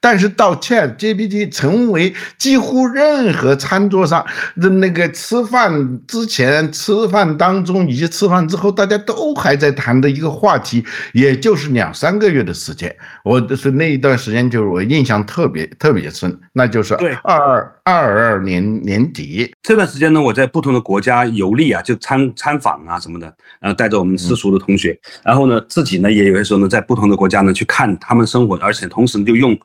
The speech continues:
Speaker 2: 用chat G P T嘛。有一天我还跟chat G P T联合写了一本小说，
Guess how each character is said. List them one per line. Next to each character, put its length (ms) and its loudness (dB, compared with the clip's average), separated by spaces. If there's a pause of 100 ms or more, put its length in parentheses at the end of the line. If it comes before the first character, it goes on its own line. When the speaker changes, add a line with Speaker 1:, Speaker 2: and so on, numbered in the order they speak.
(160)
Speaker 2:
用 120 2
chat 220 0
G 120 2
P 120 2
T 100 0
嘛。 140 2
有 60 2
一 40 4
天 160 0
我 60 -2
还 160 0
跟 200 0
chat 220 -2
G 100 -2
P 80 0
T 240 2 (220)
联 180 0
合 120 -2
写 160 -6
了 60 0
一 40 -8
本 100 -2
小 240 -6
说， 300 -4